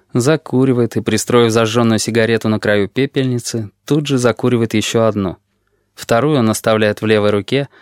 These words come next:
первую берёт правой и держит на излёте, фильтром от себя. Сфинксу не приходится ни нагибаться, ни вытягивать шею, сигарета оказывается точно на уровне его губ.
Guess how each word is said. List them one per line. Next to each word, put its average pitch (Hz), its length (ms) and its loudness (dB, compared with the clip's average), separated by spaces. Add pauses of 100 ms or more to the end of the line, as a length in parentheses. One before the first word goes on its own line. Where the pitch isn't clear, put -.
(300)
первую 147 340 2
берёт 120 320 2
правой 127 480 -2
и 127 80 -2
держит 113 440 -2
на 127 120 2
излёте, 104 560 -2 (240)
фильтром 131 460 0
от 123 80 -2
себя. 104 420 -2 (460)
Сфинксу - 460 0
не 139 120 4
приходится 131 540 0
ни 123 180 4
нагибаться, 135 720 0
ни 110 200 2
вытягивать 131 560 0
шею, 98 420 -2
сигарета 113 520 0
оказывается 117 500 0
точно 139 480 -2
на 127 200 2
уровне 113 380 2
его 110 180 2
губ. 104 320 -4